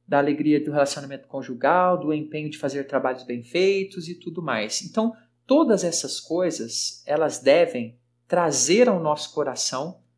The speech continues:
sempre um desejo de viver a vida com intensidade. Isso que Salomão tá fa-, falando pra gente nessa parte um dessa conclusão. E pra fechar,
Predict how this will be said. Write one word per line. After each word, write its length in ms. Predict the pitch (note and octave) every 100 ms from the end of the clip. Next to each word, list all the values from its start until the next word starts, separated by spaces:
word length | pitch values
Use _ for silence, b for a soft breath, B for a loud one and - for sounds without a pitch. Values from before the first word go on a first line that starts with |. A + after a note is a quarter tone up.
| _ _
sempre 840 | - - - - A#3 F#3+ - C3 D#3
um 80 | D#3+
desejo 480 | F3 D#3+ E3+ F3
de 140 | D#3 D#3+
viver 340 | D#3+ D#3 E3
a 60 | D#3+
vida 240 | D#3+ D#3+
com 220 | - E3
intensidade. 1040 | D#3+ - D#3+ - G3 C3 A2+ - - - _ _
Isso 220 | D#3+ D#3
que 60 | -
Salomão 400 | - E3 D#3+ D#3
tá 100 | D#3
fa-, 360 | - D#3 D3 -
falando 280 | C#3+ C#3+ C#3+
pra 180 | D3+ C3+
gente 320 | C#3 - D3
nessa 220 | C#3 D3+
parte 480 | - C#3 C#3 - D#3
um 160 | C#3+ - _
dessa 220 | C#3 -
conclusão. 640 | C#3+ D3 - E3 B2 G2 - _ _ _ _ _
E 60 | G3
pra 180 | - C4+
fechar, 800 | A3+ E3+ - G3 D#3+ - -